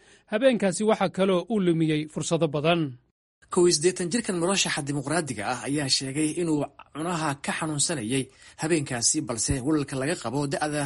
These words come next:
Speaker 2: madaxweynaha ayaa sii xoogaysatay dooddaasi kadib. Senatarka Jamhuuriga Marco Rubio ayaa su'aal geliyey awoodda hogaamineed ee madaxweyne Biden.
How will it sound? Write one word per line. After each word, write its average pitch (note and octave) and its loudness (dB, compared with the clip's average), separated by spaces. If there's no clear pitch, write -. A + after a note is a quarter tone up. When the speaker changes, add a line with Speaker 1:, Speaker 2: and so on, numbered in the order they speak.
Speaker 2:
madaxweynaha D3 -4
ayaa D#3+ 0
sii F#3 -2
xoogaysatay C#3 -2
dooddaasi C#3 0
kadib. C3+ -4
Senatarka F3+ -2
Jamhuuriga D3 2
Marco C#3 -2
Rubio C#3 -2
ayaa D#3 -2
su'aal F#3 -2
geliyey C3+ 0
awoodda F3 2
hogaamineed B2+ -2
ee C#3 -4
madaxweyne B2 -2
Biden. A2+ -2